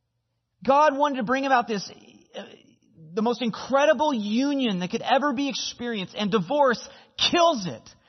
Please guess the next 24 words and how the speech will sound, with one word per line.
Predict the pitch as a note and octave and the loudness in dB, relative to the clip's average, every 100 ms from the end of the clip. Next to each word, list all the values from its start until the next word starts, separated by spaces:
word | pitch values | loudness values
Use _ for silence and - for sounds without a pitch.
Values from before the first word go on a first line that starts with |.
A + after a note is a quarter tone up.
| _ - - | _ -6 2
eliminates | C4+ C4+ D#4 E4 D4+ A#3+ E3 - - - - | 4 6 4 4 2 2 0 -8 -16 -20 -4
any | D4+ D#4+ | -2 0
possibility | C4+ D4 C#4 - G#3+ A3 G3 C#3 B2 - _ | 2 4 4 0 -2 -2 0 -4 -6 -14 _
for | G3 | 0
that | G3+ F#3+ | 2 2
union | G#3 F#3+ F3+ | -2 -2 -4
to | E3+ F3 | -2 -2
ever | F3+ F3 | 0 -4
be | F3 E3+ D#3+ - _ _ D#3 | -4 -4 -4 -8 _ _ -4
reached. | E3+ - - - - _ _ _ _ _ _ _ _ - | -4 -4 -8 -16 -20 _ _ _ _ _ _ _ _ -10
As | F3+ | 0
long | A#3 C#4+ D#4+ | 4 4 2
as | |
they | C#4+ C4+ | 0 0
remain | B3 A#3 A3 | 0 -2 0
married, | B3+ A#3+ F3 | 0 0 -2
even, | C4 C#4+ C4+ - - | -4 -2 -4 -6 -12
even | - C4 D4 C4+ G#3 - _ | -8 -6 -4 -6 -10 -16 _
when | G3+ A3 | -4 -4
sin | F3+ - C#4 D#4 | -4 -6 -4 -4
occurs, | D4 G#3+ E3+ D#3+ | -4 -4 -4 -4
they | B3+ | -8
can | B3+ | -6
still | - - C4 C4+ A3+ | -8 -8 0 2 0